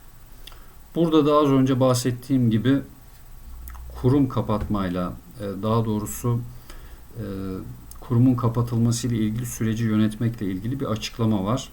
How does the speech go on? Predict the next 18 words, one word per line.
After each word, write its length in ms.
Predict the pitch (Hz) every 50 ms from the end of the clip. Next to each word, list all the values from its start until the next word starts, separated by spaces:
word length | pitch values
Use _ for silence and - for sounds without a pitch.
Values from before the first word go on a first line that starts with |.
| - - - - - - - - - - - - - -
E, 180 | 117 107 104 117
burada 200 | 135 143 147 151
iki 220 | 143 139 - -
farklı 440 | - - 156 147 147 147 - 160 139
durum 200 | 139 143 151 151
söz 280 | - - 135 127 123 -
konusu. 500 | 127 117 120 127 123 - 156 147 135 127
Biz, 300 | 131 131 123 120 - - -
e, 420 | 107 104 101 101 101 101 101 107
bu 100 | 123 123
tür 140 | 120 135 120
işlemleri, 600 | 117 117 - - - 113 110 110 107 107 107 107
bu 80 | 113 120 -
tür 120 | 127 120
talepleri 520 | - 117 107 110 110 110 - 123 117 113 110
yerini, 420 | 107 107 107 107 - 120 117 110
yerine 300 | 107 107 104 101 110 113
getirirken 640 | 110 110 113 - - 139 139 131 123 - 139 147 -